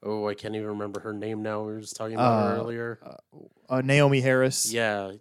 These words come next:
Speaker 1: he does have quite a few years on <laughs> Naomi Harris.
Speaker 2: Yeah, this movie, it does kinda start interesting with kind of your inter-, we're introduced to our antagonist. Although, is there a protagonist in this movie? <laughs>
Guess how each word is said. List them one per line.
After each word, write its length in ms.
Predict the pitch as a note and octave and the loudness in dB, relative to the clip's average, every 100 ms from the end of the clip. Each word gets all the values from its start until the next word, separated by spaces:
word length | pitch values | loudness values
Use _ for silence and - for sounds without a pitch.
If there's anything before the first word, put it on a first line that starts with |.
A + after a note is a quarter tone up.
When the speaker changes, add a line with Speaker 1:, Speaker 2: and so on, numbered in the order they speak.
| _ | _
Speaker 1:
he 160 | _ B2 | _ -8
does 240 | A#2+ A#2+ | -2 -2
have 260 | A#2 A2+ - | -2 -6 -8
quite 240 | - A2+ | -6 -6
a 60 | G#2+ | -6
few 200 | - A2 | -8 -12
years 340 | A2 A2+ A2+ | -10 -8 -10
on 140 | A2+ A2 | -10 -10
<laughs> 20 | |
Naomi 500 | A2 A2 - B2 - | -12 -12 -12 -12 -12
Harris. 160 | - - | -6 4
Speaker 2:
Yeah, 280 | A#3 C#4 A#3+ | 8 10 8
this 200 | F#3+ F#3+ | 8 6
movie, 320 | B3 B3+ G#3+ | 4 4 4
it 100 | F#3 | 6
does 240 | G#3 A#3+ | 6 4
kinda 220 | - A#3 | 4 4
start 300 | F#3 - E3 | 4 4 4
interesting 500 | D#3 D#3 D#3+ - D3 | 4 2 0 0 -2
with 220 | C3+ B2+ - | -2 -6 -8
kind 320 | - D3+ C#3+ | -6 -2 2
of 240 | C3 A#2+ | 4 2
your 440 | A#2+ B2 B2 B2 B2 | 2 2 4 2 0
inter-, 300 | C#3+ C#3+ B2+ | -2 -2 -2
we're 140 | B2+ D3 | 0 0
introduced 920 | D#3 F3 C#3+ C3+ D3 D3 - - - | 4 4 4 6 6 6 2 -4 -8
to 280 | - C#3+ C3 | 0 2 2
our 540 | G#2+ A#2+ A#2+ A#2+ A2+ - _ _ _ - | 2 2 2 2 0 -6 _ _ _ 0
antagonist. 1120 | E3 F#3 F#3+ C#3 B2 A#2 A#2 C3+ D#3 - - _ _ _ _ _ _ _ _ _ _ _ _ _ _ _ | 6 8 8 8 6 6 4 4 4 0 -6 _ _ _ _ _ _ _ _ _ _ _ _ _ _ _
Although, 460 | A2 A2+ A#2+ A#2 A2 _ - | -2 2 4 4 0 _ -4
is 200 | C3 A#2+ | -2 2
there 100 | B2 | 2
a 60 | |
protagonist 640 | A#2 A#2+ A#2+ A#2+ A#2 A#2+ - | 2 0 0 -2 -2 -4 -6
in 60 | |
this 140 | A#2 A#2 | -8 -6
movie? 380 | A2+ A2+ A2+ - _ _ C3+ - - - _ - _ _ _ | -6 -4 -4 -6 _ _ -18 -16 -18 -20 _ -20 _ _ _
<laughs> 100 | - | 0